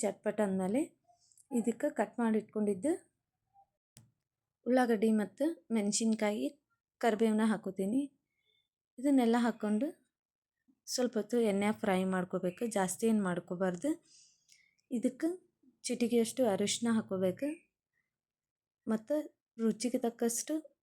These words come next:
ಉಪ್ಪು. ನಾವು ಉಪ್ಪು ಎಷ್ಟು ಹಾಕ್ತೇವಲ್ಲ ಅದ್ರ ಎರಡರಷ್ಟು ಸಕ್ರೆ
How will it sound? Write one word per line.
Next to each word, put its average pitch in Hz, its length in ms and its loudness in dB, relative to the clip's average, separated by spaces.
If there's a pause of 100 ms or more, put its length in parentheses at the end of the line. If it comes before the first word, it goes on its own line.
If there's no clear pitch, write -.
ಉಪ್ಪು. - 280 -6 (400)
ನಾವು 240 140 2 (100)
ಉಪ್ಪು 269 220 0
ಎಷ್ಟು - 220 -4
ಹಾಕ್ತೇವಲ್ಲ 208 420 0 (120)
ಅದ್ರ 214 160 0 (180)
ಎರಡರಷ್ಟು 226 640 2
ಸಕ್ರೆ 202 280 -4